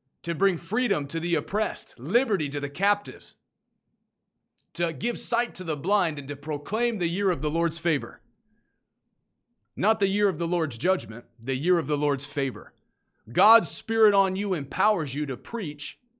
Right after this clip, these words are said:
God's favor into the earth. That this is a time where God is no longer counting man's sins against them. Jesus paid the price, that if you will believe and confess with your mouth that Jesus is Lord, you shall be saved.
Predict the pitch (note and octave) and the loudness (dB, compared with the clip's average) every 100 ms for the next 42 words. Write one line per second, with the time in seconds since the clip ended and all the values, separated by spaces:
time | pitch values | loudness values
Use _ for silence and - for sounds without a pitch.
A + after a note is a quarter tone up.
0 | _ A2 E3+ E3+ - - G3+ C3 B2+ B2+ | _ 2 4 4 0 4 4 4 2 0
1 | B2 A2+ A2+ F2+ - _ _ _ _ _ | -2 -2 -4 -6 -14 _ _ _ _ _
2 | _ _ _ _ _ _ _ C3+ C#3+ G3+ | _ _ _ _ _ _ _ -4 2 2
3 | F#3 F#3 E3+ - F#3+ G#3 F#3 D3 F3+ F#3+ | 4 0 -2 2 2 2 2 2 4 4
4 | F3+ C#3+ F#3 G3+ F#3+ G3 F#3 E3 F3 F#3 | 4 0 0 2 2 0 0 -2 -2 -2
5 | F3+ D3+ F3 E3 - F#3 F3 C#3 C3 F3+ | -2 -2 -2 -2 -2 -2 -2 -4 -2 -2
6 | E3+ F3+ E3 C#3+ G3+ D#3 D3+ - F3 B2+ | -2 -4 -4 -4 -4 -4 -6 -4 -4 -6
7 | A#2+ E3+ F3+ F#3 - - _ _ C#3+ D#3 | -4 0 0 0 -4 -10 _ _ 0 2
8 | C#3+ E3 D#3+ C#3 C#3+ C#3 F#3 C4 A#3 F#3 | 0 0 2 2 0 2 2 2 2 2
9 | F3 D3 G#3 G3 - C#3+ D3 C#3+ F3 F3+ | 2 2 2 2 0 -2 -2 0 0 0
10 | D3 A#2+ F#3 D#3+ D#3 C#3+ B2+ E3 E3+ B2+ | -4 -4 -4 -2 -2 -4 -2 0 0 0
11 | A2+ - F3+ D#3 C#3+ - D#3 D3 C#3 | 2 4 4 2 -2 -2 -2 -2 -6